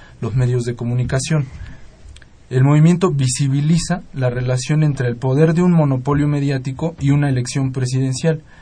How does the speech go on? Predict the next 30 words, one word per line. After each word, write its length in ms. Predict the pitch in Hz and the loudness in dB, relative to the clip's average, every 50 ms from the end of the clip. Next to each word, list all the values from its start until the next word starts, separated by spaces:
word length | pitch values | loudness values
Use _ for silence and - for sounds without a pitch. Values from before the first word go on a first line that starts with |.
| - - - - - - | -20 -20 -20 -20 -8 -2
y 180 | 147 151 156 | 2 4 4
esto, 220 | 156 156 - 165 151 | 4 2 0 -2 0
sin 220 | - 156 160 160 | 2 4 4 4
duda, 360 | 165 170 160 143 147 165 196 - - - - | 4 2 0 0 -2 -4 -6 -12 -16 -8 -4
es 160 | 135 127 127 | -4 -2 -2
capital 640 | - 143 131 127 135 135 131 143 143 139 143 160 - - - 127 | -2 -2 -2 -2 -2 -6 -4 -2 -4 -4 -4 -8 -10 -14 -12 -8
de 140 | 123 120 107 - - - - - | -8 -8 -8 -8 -14 -18 -18 -10
propaganda 560 | - 135 123 120 - 127 123 127 131 135 135 139 | -6 -4 -4 -2 0 0 0 2 0 0 0 0
en 80 | 131 | -2
la 80 | 117 117 | -4 -6
reforma 420 | 117 113 - - 123 117 117 117 | -8 -10 -6 -4 -4 -4 -4 -6
Telecom. 440 | 117 - 127 131 131 127 160 151 135 - - - - - - - - - - - | -6 -4 -2 -2 -2 0 0 -2 -2 -4 -10 -20 -20 -20 -20 -20 -20 -18 -6 -2
Entonces, 260 | 135 123 151 151 151 | 0 2 2 2 2
aquí 220 | 165 160 165 170 156 | 2 0 0 0 0
quisiera 320 | 165 165 160 - 156 156 | 0 -2 0 2 2 2
entrar 240 | 151 147 151 143 139 | 2 2 0 0 0
en 100 | 139 131 | 0 0
unas, 260 | 127 127 127 127 - | 0 0 0 -2 -2
en 140 | - 123 120 | -4 -4 -2
algunas 340 | 123 127 135 139 135 127 120 | 0 0 0 0 -2 -2 -4
esta-, 200 | - - - 117 | -6 -10 -8 -6
en 160 | 127 120 120 | -4 -4 0
tres 200 | 139 165 165 165 | 2 2 2 2
estadísticas. 760 | 160 - - 131 120 113 113 - 107 101 98 95 - - - - - - - | 0 -4 -2 -4 -4 -4 -6 -12 -12 -12 -12 -16 -16 -20 -20 -20 -20 -16 -8
El 140 | 143 139 139 | -4 -2 0
dominio 400 | 156 151 165 175 180 180 185 170 | 2 2 4 2 2 2 2 2
de 80 | 143 | 0
la 120 | 131 127 123 | 0 -2 -4
televisión 520 | - 117 117 120 120 127 - 156 143 135 | -4 -6 -6 -6 -6 -4 -4 -4 -4 -2
abierta 500 | 127 127 135 156 160 165 156 180 208 | -2 -2 -2 -2 -2 -2 -4 -6 -8